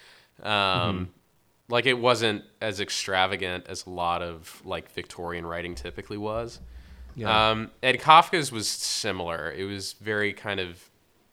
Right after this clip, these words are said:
Speaker 1: brief and had a very dry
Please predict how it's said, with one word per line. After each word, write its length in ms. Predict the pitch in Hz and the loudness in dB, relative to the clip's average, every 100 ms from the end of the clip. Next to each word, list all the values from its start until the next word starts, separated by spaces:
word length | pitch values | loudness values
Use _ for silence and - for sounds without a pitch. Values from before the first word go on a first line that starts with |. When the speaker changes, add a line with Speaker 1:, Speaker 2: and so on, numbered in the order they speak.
| _ _ _ _ | _ _ _ _
Speaker 1:
brief 760 | 110 101 101 101 95 92 - - | -20 -12 -8 -6 -4 -6 -8 -8
and 140 | 98 | -6
had 320 | 101 98 90 90 | 0 -2 -2 -12
a 80 | |
very 540 | 90 92 90 87 85 87 _ _ _ _ _ _ _ _ _ _ 107 | -8 -4 -4 -4 -8 -10 _ _ _ _ _ _ _ _ _ _ -16
dry 640 | 98 92 90 85 82 | -6 -4 0 0 -2